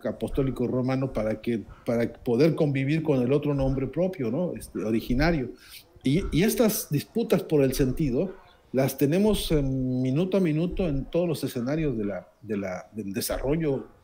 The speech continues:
sociocultural de, de la patria grande. Y, y no tenemos, pues, por, por, por,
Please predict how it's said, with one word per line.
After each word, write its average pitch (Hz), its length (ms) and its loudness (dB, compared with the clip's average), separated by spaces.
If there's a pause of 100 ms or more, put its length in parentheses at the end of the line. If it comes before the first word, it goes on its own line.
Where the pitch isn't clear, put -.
(120)
sociocultural 127 960 -4 (380)
de, 120 320 0
de 113 160 0
la 117 120 0
patria 131 280 0
grande. 170 380 2 (480)
Y, 156 340 4 (400)
y 147 100 4
no 196 160 4
tenemos, 196 520 4
pues, 156 440 0 (680)
por, 110 180 -2 (160)
por, 110 260 0 (160)
por, 107 240 0